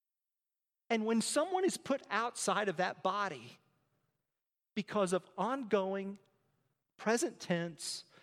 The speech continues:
brazen, unrepentant sin, when someone is put outside that realm, then Satan is free to deal with them.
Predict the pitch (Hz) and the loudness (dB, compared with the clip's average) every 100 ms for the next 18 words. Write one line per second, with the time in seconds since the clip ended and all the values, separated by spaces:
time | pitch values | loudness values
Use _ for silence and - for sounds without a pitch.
0 | - _ 135 156 190 226 226 240 240 202 | -20 _ -10 0 2 2 0 -2 -4 -8
1 | - _ - 226 247 208 - 175 160 165 | -12 _ -2 0 0 -4 -2 -2 -2 -6
2 | 165 - _ _ - - 151 131 123 _ | -6 -12 _ _ -6 -4 -4 -6 -14 _
3 | _ _ _ _ _ _ _ _ _ _ | _ _ _ _ _ _ _ _ _ _
4 | _ _ _ 165 180 254 302 277 - - | _ _ _ -4 -2 -2 -2 -2 -6 -2
5 | 220 196 - 202 180 135 180 202 165 165 | -2 -2 -2 -2 -2 -4 -4 -4 -4 0
6 | 180 202 208 - - 175 156 - - 190 | 0 0 -4 -12 -2 -2 0 -2 0 0
7 | 202 - 214 220 135 - - 160 160 175 | 0 -4 -4 -4 -6 -6 -8 -4 -4 -4
8 | - 120 - 139 139 107 - - 98 | -6 -10 -6 -4 -4 -6 -12 -16 -18